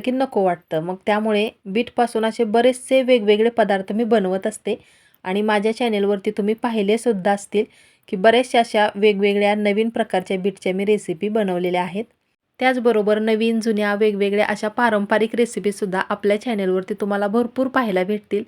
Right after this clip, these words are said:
पाहिल्या नसतील तर नक्की पहा. तर बघा, पाणी न घालता हे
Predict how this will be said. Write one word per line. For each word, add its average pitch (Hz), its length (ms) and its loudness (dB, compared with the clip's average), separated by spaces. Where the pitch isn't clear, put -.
पाहिल्या 226 340 2
नसतील 240 500 -4
तर 220 80 -2
नक्की 208 380 -6
पहा. 214 300 -2
तर 226 100 -2
बघा, 220 260 0
पाणी 233 360 2
न 226 120 0
घालता 226 320 -4
हे 202 160 -6